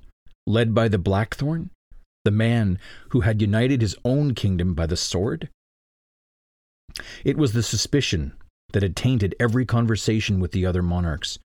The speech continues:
Stormzy thought, "Taravangian didn't come because he believed in my grand alliance. He assumed that if he didn't, I wouldn't send my armies to Herdaz or Thelena.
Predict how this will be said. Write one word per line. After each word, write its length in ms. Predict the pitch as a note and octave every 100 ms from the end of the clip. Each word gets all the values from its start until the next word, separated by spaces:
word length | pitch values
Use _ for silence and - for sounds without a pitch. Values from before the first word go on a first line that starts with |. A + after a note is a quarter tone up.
| _ _ _ _ -
Stormzy 520 | - F#2 F#2+ E2 E2
thought, 260 | E2 D2 - - _ _ _ -
"Taravangian 640 | G#2 G2 G#2+ A2+ G2+ F#2
didn't 240 | F2+ F2+ -
come 300 | G#2 F#2+ F2+
because 380 | F2+ - F2+ - - -
he 160 | - G#2+
believed 520 | F#2 F#2 G#2+ G#2+ G2+
in 120 | G2+
my 140 | F2+ F2
grand 460 | E2+ G2 G2+ F#2
alliance. 640 | F2 E2+ F2+ G#2 - - - _ _ _ _ _ -
He 180 | B2+
assumed 680 | B2+ - - D#3 E3 D#2+ - - _ _ _ _ -
that 100 | A2
if 120 | A2
he 100 | G2+
didn't, 540 | F2 D3 F3+ F2+ - - _ _ _ _ _ _ _
I 80 | G#2
wouldn't 300 | G2+ A#2+ A#2+
send 300 | - A#2 A2
my 160 | G2+ G2+
armies 460 | G#2 A#2+ A2 F2 -
to 120 | G2+
Herdaz 580 | - F2 F#2+ G#2 G#2 G#2
or 80 | G2
Thelena. 480 | A2 G2+ B2 B2